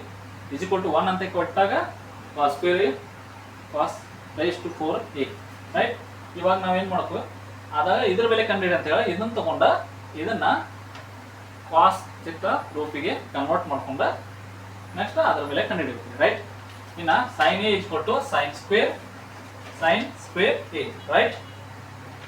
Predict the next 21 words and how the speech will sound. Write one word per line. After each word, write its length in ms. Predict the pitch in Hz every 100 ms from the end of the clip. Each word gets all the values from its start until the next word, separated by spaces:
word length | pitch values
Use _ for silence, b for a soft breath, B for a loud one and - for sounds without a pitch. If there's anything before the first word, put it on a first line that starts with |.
| - - - -
ಕರೆಕ್ಟಾ? 280 | 165 185 262 302 - - 175
ಇನ್ನ 120 | 185 147 151 - - 196
ಏನ್ 100 | 214
ತೆಗಿತೀವಿ 280 | 202 208 208
ನಾವು? 120 | 220 269
Sin 160 | 208 156 156
square 240 | - 220 208
A 40 | 190
is 60 | 170
equal 180 | 139 131 -
to 80 | - - - - - - - - -
one. 160 | 160 147 - - - - - - - - - - - - - - -
Sin 160 | 160 156 156
square 220 | 202 208 202
A 20 |
ಅನ್ನ 100 | 196 214
ಆ 20 | 170
ಕಡೆ 140 | 175 180
ತಗೊಂಡಾಗ 320 | 175 175 - 233 -
ಒನ್ 100 | - 165
ಮೈನಸ್ 320 | 156 262 -